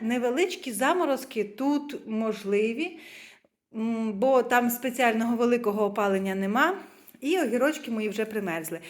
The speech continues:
Але, кажу, в жовтні вони родили, там були в мене відео, я показувала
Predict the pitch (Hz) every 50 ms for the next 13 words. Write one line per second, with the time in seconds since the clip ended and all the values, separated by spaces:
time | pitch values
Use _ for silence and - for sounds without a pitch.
0 | - - - - - 220 233 262 269 247 254 - 277 277 262 220 214 185 185 190
1 | - 254 277 254 202 208 - - 185 175 180 220 226 240 233 226 214 196 180 170
2 | 180 170 170 165 190 254 277 - - 277 269 262 247 220 240 254 254 254 269 254
3 | 226 208 220 226 214 214 202 208 247 311 370 381 339 311 294 294 285 277 262 240
4 | 254 254 254 254 254 254 240 233 240 233 208 214 208 208 208 202 196 190 190